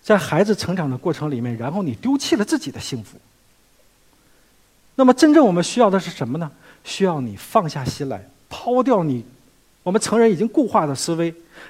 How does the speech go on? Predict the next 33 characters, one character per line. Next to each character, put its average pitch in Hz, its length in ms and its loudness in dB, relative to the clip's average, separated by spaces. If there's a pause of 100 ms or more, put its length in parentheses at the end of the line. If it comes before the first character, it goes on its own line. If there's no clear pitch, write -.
然 160 180 6
后 208 140 2
低 226 220 -4
下 208 200 4
身 214 300 2 (340)
进 277 260 6
入 226 180 4
到 190 140 6
孩 101 320 -4
子 208 140 -4
的 160 80 0
世 - 220 -6
界， 113 200 -6 (300)
去 - 220 -8
发 170 340 0
现 160 220 -4
他 - 200 -2
们 160 120 -4
的 147 80 -2
兴 151 200 -8
趣 113 80 -10
所 - 220 -16
在， 101 160 -12 (1200)
然 247 180 12
后 294 160 8
呢， 226 180 8 (240)
去 - 200 0
引 160 320 2
领 247 180 6
他 123 200 -6
们 98 160 -12 (840)
找 151 260 4
到 170 340 4